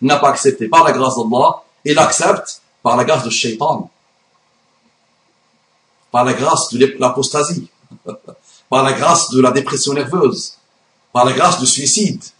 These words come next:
Eh oui. Moi, j'ai vu des femmes se suicider ou des, tomber dans des, des grosses dépressions nerveuses à cause de relations qui tournent mal,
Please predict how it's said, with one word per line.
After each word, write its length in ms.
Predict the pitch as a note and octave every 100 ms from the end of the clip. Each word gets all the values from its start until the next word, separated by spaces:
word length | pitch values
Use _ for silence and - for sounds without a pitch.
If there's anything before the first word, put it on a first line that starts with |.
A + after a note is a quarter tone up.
| _
Eh 100 | G2+ C3
oui. 280 | C#3 G#2 _ _ _ _ _ _ _ _ _ _ _ _ _ _ _ _ _ -
Moi, 100 | A2+
j'ai 160 | A#2
vu 380 | A#2+ D3 B2+ - _ _ A#2
des 80 |
femmes 240 | A2 C3 A2+
se 100 | A#2+
suicider 640 | - A2+ B2 G#2+ B2 B2+ - _ A2+
ou 100 | A2
des, 240 | C3 A2+
tomber 300 | C3+ C3 C3
dans 140 | B2
des, 100 | A#2+ A2+ -
des 120 | B2+
grosses 300 | - C#3 B2+
dépressions 380 | B2+ B2+ A#2+ A#2+
nerveuses 480 | A2 A2+ D3 C3 - _ _ _ -
à 140 | A2
cause 320 | A#2+ C#3+ B2+
de 80 | A#2+
relations 600 | A2 B2 A#2 - A2+ - - _ _ _
qui 160 | - A#2
tournent 300 | B2+ C3+ C#3
mal, 240 | C3 C#3